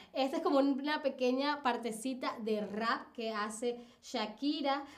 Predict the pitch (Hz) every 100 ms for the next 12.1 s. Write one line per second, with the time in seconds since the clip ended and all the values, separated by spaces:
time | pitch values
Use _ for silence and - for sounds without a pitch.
0 | - 277 302 302 349 392 381 - 294 311
1 | 302 277 285 220 262 285 285 269 285 -
2 | 247 247 277 269 240 240 233 262 294 294
3 | 254 226 220 240 254 269 254 226 214 214
4 | 202 202 226 220 214 254 240 247 214 -
5 | - 214 214 220 - - - - - 208
6 | 208 226 208 - - 247 226 180 156 202
7 | 233 302 - 233 226 214 214 220 233 254
8 | 277 - - - - 233 240 240 233 262
9 | 262 254 247 247 220 - 302 294 - 277
10 | 285 - - - 240 220 - - 269 -
11 | 277 285 226 - 247 269 285 269 262 311